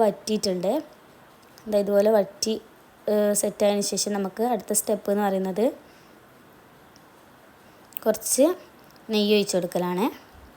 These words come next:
ന-, കുറച്ച് വെളിച്ചെണ്ണ ഇറ്റിച്ച് കൊടുത്തിട്ടുണ്ട്. എന്നിട്ട് നമുക്ക് നേരത്തെ കട്ട് ചെയ്ത ഈ, ആ, ഇല കട്ട് ചെയ്തത് അങ്ങ് ഇട്ട് കൊടുക്കാം. ഈ ചക്കക്കുരുവിലേക്ക് കുറച്ച് വെന്തതിന്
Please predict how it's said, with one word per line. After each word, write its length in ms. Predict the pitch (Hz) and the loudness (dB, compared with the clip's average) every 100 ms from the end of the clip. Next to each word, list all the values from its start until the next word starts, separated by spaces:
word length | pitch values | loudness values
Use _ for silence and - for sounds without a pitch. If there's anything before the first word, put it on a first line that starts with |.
| - - - 226 | -20 -20 -10 -4
ന-, 140 | 208 - | -4 0
കുറച്ച് 220 | 214 - 226 | -2 2 2
വെളിച്ചെണ്ണ 360 | 202 180 202 190 | 2 0 0 0
ഇറ്റിച്ച് 200 | 190 196 | -2 -4
കൊടുത്തിട്ടുണ്ട്. 360 | 175 180 180 226 | -2 -4 -2 0
എന്നിട്ട് 220 | 226 220 226 | 2 2 0
നമുക്ക് 220 | 190 - 226 | 0 0 0
നേരത്തെ 280 | 190 - 220 | 0 -2 -4
കട്ട് 180 | 185 - | -2 2
ചെയ്ത 140 | 190 226 254 | 2 4 2
ഈ, 20 | - - - 196 | -4 -20 -2 2
ആ, 20 | 196 - - - - 202 | 2 0 -10 -16 -2 2
ഇല 100 | 196 240 - - | 4 2 0 -4
കട്ട് 160 | 196 202 | -2 0
ചെയ്തത് 260 | 185 180 247 | 2 4 4
അങ്ങ് 180 | 208 196 | 4 0
ഇട്ട് 160 | 170 - 185 | -2 0 2
കൊടുക്കാം. 340 | 175 190 247 320 - - - - - - 254 | 2 0 -2 -4 -14 -20 -20 -20 -20 -6 0
ഈ 40 | 254 247 - | 0 0 -2
ചക്കക്കുരുവിലേക്ക് 680 | 233 220 208 196 180 175 - | -2 0 0 0 0 -2 -2
കുറച്ച് 240 | - 226 262 240 | -2 2 2 4
വെന്തതിന് 400 | 214 208 240 | 2 2 2